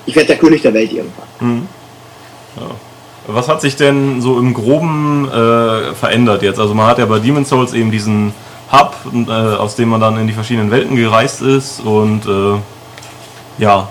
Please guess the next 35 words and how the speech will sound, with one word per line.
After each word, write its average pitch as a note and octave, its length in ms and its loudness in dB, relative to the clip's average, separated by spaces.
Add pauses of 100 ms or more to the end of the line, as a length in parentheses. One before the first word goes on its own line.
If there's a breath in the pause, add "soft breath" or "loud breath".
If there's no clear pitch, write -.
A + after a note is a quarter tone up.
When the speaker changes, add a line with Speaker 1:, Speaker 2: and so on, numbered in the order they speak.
(120)
Speaker 2:
wie, A#2+ 220 2
wie C3+ 120 2
ist C#3 120 -2
das C3 120 0
jetzt A#2+ 180 -2
bei, A2 200 2
bei G#2 200 -2
Dark G2+ 200 -2
Souls? F#2+ 280 -6 (800)
Speaker 1:
Ja, A#2 80 0
also D#3 120 4
bei E3+ 120 4
Dark E3+ 320 0
Souls F3+ 200 2
gibt's - 320 -6
eben D#3 220 4
nicht E3 220 0
mehr F3+ 180 2
den C#3 200 2
Hub, - 220 -2
den D#3+ 140 6
sogenannten D3+ 420 2
Nexus, G3+ 540 2
äh, - 360 4
der, C#3 300 0
der, C3+ 140 8
der C3 140 6
sichere D3 440 6
Rückzugspunkt, F#3+ 640 2
von D3+ 140 2
dem E3+ 100 8
man D#3 140 4
aus D#3+ 200 4
dann C#3+ 140 2
eben D3+ 440 4